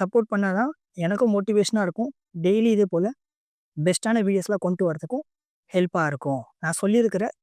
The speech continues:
இந்த மூணு பெஸ்டான ஸ்விங் ஸ்டாக்கை பத்தி உங்களோட ஒப்பீனியன் என்ன? டெஃபினட்டா கமெண்ட் பண்ணுங்க.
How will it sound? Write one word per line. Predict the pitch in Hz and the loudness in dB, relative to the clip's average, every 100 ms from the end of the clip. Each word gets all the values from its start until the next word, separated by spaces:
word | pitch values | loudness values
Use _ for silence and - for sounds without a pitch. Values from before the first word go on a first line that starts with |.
| _ - | _ -8
இந்த | 160 156 | -6 0
மூணு | 202 254 220 165 | 2 4 2 0
பெஸ்டான | 185 - 175 180 311 _ _ _ - | -4 -6 -6 -6 -8 _ _ _ -2
ஸ்விங் | 240 247 | 0 2
ஸ்டாக்கை | - 190 175 170 | 0 -2 -2 -6
பத்தி | 151 208 359 _ _ 185 | -6 -6 -8 _ _ -2
உங்களோட | 196 240 240 202 | 2 4 4 2
ஒப்பீனியன் | 180 220 214 180 | 2 0 0 0
என்ன? | 151 190 - _ _ _ _ | -4 -6 -8 _ _ _ _
டெஃபினட்டா | 156 165 220 220 208 | -4 -2 0 -2 -2
கமெண்ட் | 175 180 170 | -2 -4 -2
பண்ணுங்க. | 139 156 | -4 -4